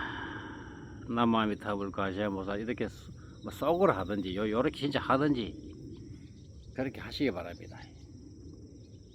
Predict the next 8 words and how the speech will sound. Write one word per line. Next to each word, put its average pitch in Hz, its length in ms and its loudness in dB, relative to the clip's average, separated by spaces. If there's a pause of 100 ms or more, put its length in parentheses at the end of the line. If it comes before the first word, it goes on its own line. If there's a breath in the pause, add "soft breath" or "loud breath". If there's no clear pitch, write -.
(960)
그러면은 107 640 4
내 95 120 0
생명이 120 520 4
얼마나 101 360 2
소중하고 107 1000 2 (1900)
함부로 120 640 4
이렇게 87 340 -6
뭐 80 180 -8